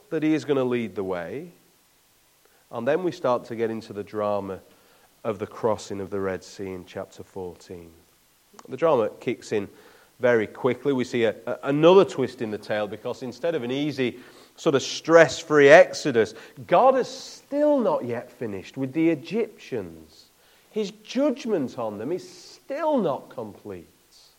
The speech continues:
He leads Israel to the sea with no escape route, so giving Pharaoh the chance to attack or to bring them back, only to set up a finale,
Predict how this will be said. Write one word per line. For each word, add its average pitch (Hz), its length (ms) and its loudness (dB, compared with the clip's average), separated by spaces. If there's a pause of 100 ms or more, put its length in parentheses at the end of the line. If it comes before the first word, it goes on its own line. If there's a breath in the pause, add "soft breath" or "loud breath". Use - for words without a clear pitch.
(1400)
He 131 80 -8
leads 117 200 -6
Israel 135 380 2
to 127 120 -10
the 104 80 -4
sea 143 360 -2
with 117 220 -2 (320 loud breath)
no 139 260 6
escape 156 600 4
route, 147 320 0
so 135 220 2
giving 127 300 -2
Pharaoh 139 500 -2
the 107 120 -8
chance 160 760 -4 (460 soft breath)
to 135 160 2
attack 160 720 0
or 131 120 0
to - 140 -4
bring 165 360 6
them 123 240 2
back, 165 340 8 (1600)
only 131 240 -2
to 127 240 -14
set 123 200 0
up 120 180 -2
a 113 200 0 (180)
finale, 127 680 6